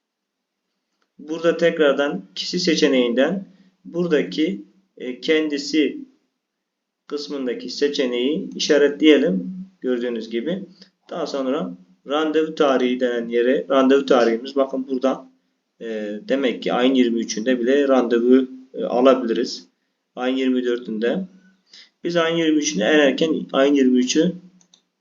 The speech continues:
diye tıklayalım. Randevu saatimiz sekiz yirmi beş diyor. Olsun, sabah gideriz.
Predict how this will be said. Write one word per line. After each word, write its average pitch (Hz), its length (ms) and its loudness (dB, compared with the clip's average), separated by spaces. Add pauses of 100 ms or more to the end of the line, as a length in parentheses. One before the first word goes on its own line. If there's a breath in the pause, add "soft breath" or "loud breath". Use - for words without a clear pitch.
(160)
diye 123 180 -12
tıklayalım. 143 580 -4
Randevu 151 360 4
saatimiz 135 720 0 (400)
sekiz 131 420 -8
yirmi 117 240 0
beş 107 260 -4
diyor. 143 260 0
Olsun, 135 340 -4
sabah 123 380 -2
gideriz. 98 500 -6